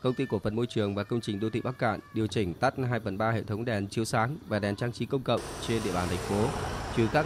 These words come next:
nút giao thông quan trọng và các mục tiêu cần bảo vệ. Một số hộ gia đình, cơ quan cũng thực hiện tắt thiết bị điện không cần thiết trong thời gian này. Với hành động tắt điện hưởng ứng chiến dịch Giờ Trái Đất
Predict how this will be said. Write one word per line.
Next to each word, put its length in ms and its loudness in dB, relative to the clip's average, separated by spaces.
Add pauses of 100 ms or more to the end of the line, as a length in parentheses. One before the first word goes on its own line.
nút 140 0
giao 120 4
thông 200 2
quan 120 0
trọng 200 4 (340)
và 180 2
các 120 0
mục 220 2
tiêu 220 4
cần 140 -2
bảo 100 0
vệ. 160 4 (680)
Một 100 4
số 160 4
hộ 120 4
gia 120 4
đình, 200 4 (160)
cơ 140 4
quan 220 6 (140)
cũng 160 0
thực 120 0
hiện 160 -2
tắt 220 -2
thiết 160 -2
bị 100 0
điện 260 0
không 160 -4
cần 120 -2
thiết 160 2 (160)
trong 260 -4
thời 120 -6
gian 160 0
này. 160 2 (680)
Với 140 6
hành 80 4
động 220 2
tắt 120 2
điện 300 2
hưởng 220 0
ứng 160 2
chiến 200 -2
dịch 140 0
Giờ 160 0
Trái 160 0
Đất 160 0